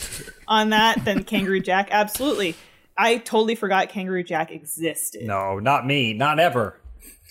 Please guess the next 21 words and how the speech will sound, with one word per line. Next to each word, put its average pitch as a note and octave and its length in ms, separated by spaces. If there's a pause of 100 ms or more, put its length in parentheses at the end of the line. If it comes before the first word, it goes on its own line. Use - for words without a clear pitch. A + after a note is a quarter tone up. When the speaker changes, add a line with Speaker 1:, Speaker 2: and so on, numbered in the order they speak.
Speaker 2:
Anthony G3 380
Anderson's G3 520
in C3 100
that B2 180
movie. G2+ 500
Speaker 1:
Yeah, A#3+ 200
and G3+ 300
you A3 120
know A#3 60
who A#3 80
else G#3 180
is A#3+ 60
in C4+ 80
it? A#3 100
Michael F#3+ 280
Shannon. F3+ 500 (720)
Speaker 2:
And B2 160
Michael C3 320
Speaker 1:
But A#3+ 60
who A#3+ 40
Speaker 2:
Shannon, - 200